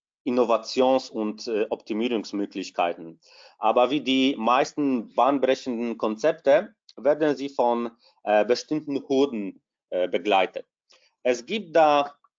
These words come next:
mh, verschiedene Geschäftshürden, nämlich die Definition einer Digitalisierungsstrategie und die Auswahl der Initiativen, sowie auch die, sehr oft hören wir von Kunden, die technische Herausforderungen, wie die Frage, welche Technologien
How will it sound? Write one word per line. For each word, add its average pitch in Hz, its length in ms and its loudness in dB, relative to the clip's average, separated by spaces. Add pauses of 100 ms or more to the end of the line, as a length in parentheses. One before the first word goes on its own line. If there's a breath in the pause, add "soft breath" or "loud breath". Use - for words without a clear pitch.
(140)
mh, 123 480 -4 (160)
verschiedene 156 640 0
Geschäftshürden, 131 840 -2
nämlich 123 320 -2
die 117 140 -10
Definition 127 680 -2
einer 117 580 2 (220 loud breath)
Digitalisierungsstrategie 127 1700 0
und 107 220 -4
die 123 120 -10
Auswahl 110 400 2
der 104 200 0
Initiativen, 131 1040 0 (260 soft breath)
sowie 110 340 -2
auch 110 280 2
die, 104 480 -2 (240)
sehr 104 280 -4
oft 117 300 0
hören 113 220 0
wir 110 100 2
von 110 220 -6
Kunden, 110 380 -2
die 101 100 -18
technische 127 500 -2
Herausforderungen, 127 1040 0
wie 117 100 -8
die 110 120 -8
Frage, 117 420 0
welche 131 400 2
Technologien 127 880 0